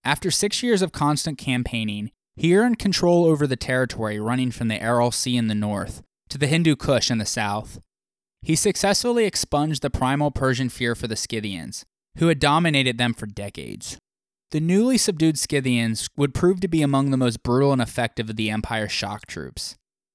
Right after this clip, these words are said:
They also wore tall, pointy hats and used cannabis and liked to brag about drinking the blood of enemies, using their scalps as napkins. Wherever Cyrus went, he portrayed himself as the living embodiment of ancient Aryan traditions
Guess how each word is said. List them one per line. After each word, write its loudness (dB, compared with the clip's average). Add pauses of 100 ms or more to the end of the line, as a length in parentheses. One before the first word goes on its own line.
(100)
They 2
also 6
wore 4
tall, 2
pointy -2
hats 0
and -2
used -2
cannabis -2
and -6
liked 0
to -2
brag 0
about -2
drinking -2
the -2
blood -4
of -4
enemies, -8 (280)
using 2
their 4
scalps 2
as -4
napkins. -8 (640)
Wherever 4
Cyrus 2
went, -4
he -4
portrayed 0
himself 0
as -2
the -2
living 0
embodiment 0
of -8
ancient -2
Aryan -2
traditions -6